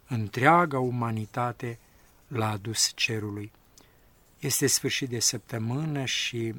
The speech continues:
din toată inima îmi este drag să vă doresc să-l petreceți frumos,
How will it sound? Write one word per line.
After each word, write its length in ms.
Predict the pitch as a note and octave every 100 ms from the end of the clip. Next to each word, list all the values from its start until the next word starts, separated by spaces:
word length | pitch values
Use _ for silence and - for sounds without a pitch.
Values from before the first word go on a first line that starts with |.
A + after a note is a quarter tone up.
| - D3
din 160 | B2+ A#2+
toată 320 | C#3 C3 -
inima 560 | A2+ A2 A2+ A2+ A2+ A2+ - - - - -
îmi 200 | A#2+ A#2+
este 280 | A#2+ - A2+
drag 380 | G#2+ A#2 A#2+ -
să 220 | - A2
vă 120 | A2+
doresc 380 | G#2+ A2+ A#2 A2
să-l 280 | - - G#2+
petreceți 800 | G2+ G#2+ A2+ A#2 - A2+ - -
frumos, 720 | - B2+ A#2 A#2 A2 -